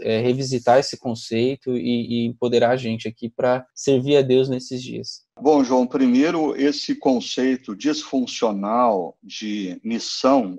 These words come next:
Speaker 2: ou como alguns falam, missões, né, é como sendo algo que alguns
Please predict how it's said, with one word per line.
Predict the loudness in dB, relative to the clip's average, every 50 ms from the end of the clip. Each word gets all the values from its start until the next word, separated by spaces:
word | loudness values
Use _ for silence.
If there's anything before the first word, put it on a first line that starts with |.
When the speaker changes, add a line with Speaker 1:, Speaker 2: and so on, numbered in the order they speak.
| -6
Speaker 2:
ou | -6 -6 -6 -4
como | -2 -2 0 0 0
alguns | -4 -6 -6 -8 -8 -8 -8
falam, | -4 2 4 4 4 4 2 0 -4 -4 -8 -12 -14 -10 -4
missões, | -4 -4 -4 -4 -6 -4 0 2 2 2 0 -2 -4 -10 -12
né, | -10 -8 -8 -8 -8 -10 -14 _ _
é | -2 0 0 0
como | 0 0 2 2 4 2 0
sendo | -2 -2 0 0 0 2 4 4 6
algo | 8 8 8 8 6 4 2 -4 -10 -12 -14 _
que | -12 -10 -2 0
alguns | 2 2 2 2 0 -4 -6 -6 -6 -6 -8 -8 -10 -10 -12